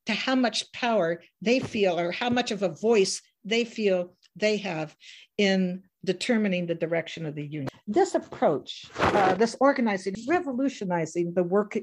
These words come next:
the workplace culture, because, see, capitalism imposes on us a culture that has us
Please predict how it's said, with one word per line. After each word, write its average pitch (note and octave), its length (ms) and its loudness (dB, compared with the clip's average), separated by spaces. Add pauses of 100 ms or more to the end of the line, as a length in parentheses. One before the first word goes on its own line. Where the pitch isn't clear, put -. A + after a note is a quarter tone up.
(120)
the F#3 180 0
workplace G#3 640 0
culture, F#3+ 420 -2
because, G#3+ 360 -4 (420)
see, - 140 -6
capitalism D#4+ 680 0
imposes G3 580 0
on F3 180 -2
us E3 140 -6
a E3 60 -4
culture A3+ 600 -2 (500)
that G#3+ 180 0
has A3+ 240 2
us F3+ 160 -2